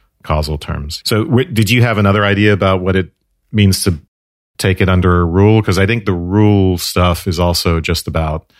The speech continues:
in plainer terms, you could just talk about the necessary and sufficient conditions of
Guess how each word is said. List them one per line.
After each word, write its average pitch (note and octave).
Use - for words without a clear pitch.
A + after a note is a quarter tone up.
in A#2
plainer A#2+
terms, F2
you F2
could E2
just -
talk E2
about D2+
the E2
necessary D#2
and C#2
sufficient D2+
conditions C2+
of C2+